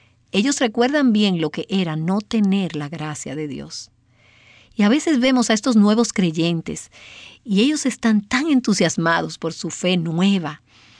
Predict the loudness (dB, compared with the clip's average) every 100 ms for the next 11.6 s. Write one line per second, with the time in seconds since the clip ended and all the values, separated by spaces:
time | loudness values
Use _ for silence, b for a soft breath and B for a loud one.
0 | b b _ -2 -2 0 0 2 2 2
1 | 4 2 2 -2 0 2 2 0 -4 -2
2 | -2 -2 -2 0 2 0 -4 -12 b b
3 | b b b _ 0 2 2 0 0 -2
4 | 0 2 0 -2 -8 -8 -12 -20 -8 -6
5 | -2 0 0 0 2 2 2 2 2 2
6 | -2 -4 -4 -2 -2 -2 0 0 0 -6
7 | -12 -16 _ _ _ _ _ _ _ _
8 | _ _ _ -2 2 2 2 0 0 0
9 | 2 0 -2 -6 0 0 0 0 0 -2
10 | -4 0 0 2 2 4 2 2 0 -2
11 | -6 -6 -4 -2 -4